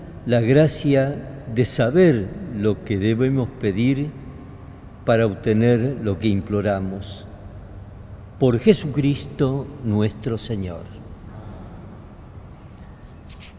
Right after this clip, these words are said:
Que el Señor esté con ustedes,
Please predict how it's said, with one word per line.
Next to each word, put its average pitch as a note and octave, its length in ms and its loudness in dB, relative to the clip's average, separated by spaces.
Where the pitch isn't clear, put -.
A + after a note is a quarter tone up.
Que C#3 80 6
el B2+ 100 6
Señor C3 420 4
esté B2 400 2
con G2+ 200 -2
ustedes, G2+ 800 -2